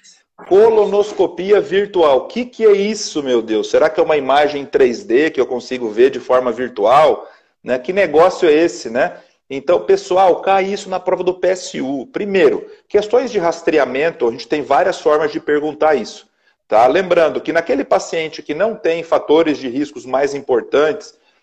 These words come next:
tá? O paciente que a gente chama de risco baixo, né? A partir dos quarenta e cinco a cinquenta anos, a gente já deve fazer uma colonoscopia, né? Classicamente cinquenta, as sociedades americanas já estão baixando esse número pra quarenta e cinco anos,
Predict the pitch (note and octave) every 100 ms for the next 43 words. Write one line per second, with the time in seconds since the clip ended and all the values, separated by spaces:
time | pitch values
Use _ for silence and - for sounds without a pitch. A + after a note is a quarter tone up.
0 | _ A#2 A#2+ C3+ C#3+ C#3 - D3 D3+ -
1 | C#3+ C#3 - C3+ C3+ B2+ B2 D3 - C3
2 | G#2+ B2 D#3 C#3 - - _ _ _ -
3 | A#2 B2+ E3 F#3+ A3 - - A3+ G#3+ G#3
4 | - F3+ F3 F#3+ F#3 D#3+ - - A3+ C4
5 | - - E3+ D#3 D#3 D3+ C3 B2 D#3 C#3+
6 | - B2+ C#3+ D3+ C#3+ D3+ D#3 D3 D3 D3
7 | D#3 D#3 D3+ - - A#2 G2+ E2+ - _
8 | _ _ B2+ B2+ G#3+ B3+ - G#3 G3 G3+
9 | - F#3 E3+ E3 G3+ G3+ G3 - _ _
10 | - D3 C#3+ F3+ - F3+ D#3 E3 E3 E3
11 | D#3 D3 D#3+ E3 E3 E3 E3+ E3 D#3 -
12 | D3+ D#3 D#3+ - D#3 D#3+ D#3 D#3 D3+ D3
13 | D#3+ D#3 D#3 - D#3 D#3 D#3+ C#3 A2+ F#2
14 | -